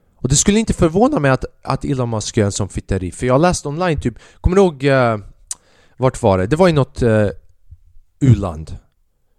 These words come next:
Det kan ha varit Asien, eller så har jag fel. Men det var någon sån grotta. Det var, eh, arbetare, grott...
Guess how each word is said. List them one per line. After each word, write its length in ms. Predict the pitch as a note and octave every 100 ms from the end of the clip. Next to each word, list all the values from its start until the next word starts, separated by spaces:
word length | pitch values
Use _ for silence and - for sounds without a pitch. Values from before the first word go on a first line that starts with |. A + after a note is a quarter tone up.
| _ _ _
Det 80 | B2+
kan 100 | D3
ha 60 | C#3
varit 180 | C3 -
Asien, 560 | C3+ C3 D3 C3+ C3+ - _ _ _
eller 220 | A#2+ A2
så 160 | G2+ G#2
har 120 | G2+
jag 140 | F#2
fel. 340 | - F#2 - - - _ _
Men 180 | _ A2+
det 80 | A2+
var 140 | B2+
någon 140 | C3 B2
sån 280 | - A2+ G2
grotta. 440 | A#2+ A2 - F2
Det 100 | F#2
var, 340 | A2 A2 G2
eh, 60 | G#1+ - - - -
arbetare, 1080 | B2 B2 A2 B2 A#2+ - A#2+ A#2 A#2 A2+ G#2+
grott... 640 | G2 B2 A#2 _ - -